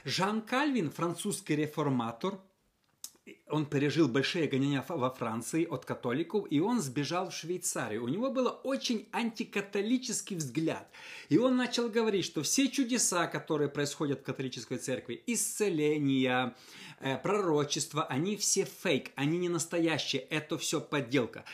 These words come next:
И так именно Жан Кальвин ответственный за то, что родилась новая доктрина, доселе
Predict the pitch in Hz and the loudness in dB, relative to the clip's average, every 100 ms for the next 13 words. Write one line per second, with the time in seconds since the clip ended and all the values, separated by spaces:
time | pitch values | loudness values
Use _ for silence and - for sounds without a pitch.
0 | - 196 - - 233 277 202 220 220 208 | -8 -6 -4 2 2 2 0 2 4 6
1 | 175 139 151 220 269 - 131 131 147 180 | 4 4 2 4 2 0 0 0 0 -4
2 | - - 165 - 135 170 208 - 214 220 | -6 -4 -4 -2 2 4 4 2 2 4
3 | 214 202 151 156 - - - 165 165 156 | 2 2 2 0 -2 -10 -2 4 6 6
4 | 190 233 170 - 156 165 226 254 254 226 | 4 4 4 2 2 6 6 6 6 6
5 | 220 - - 247 214 120 107 143 - - | 0 -2 4 4 4 0 -2 2 4 4
6 | 247 226 185 | 4 4 2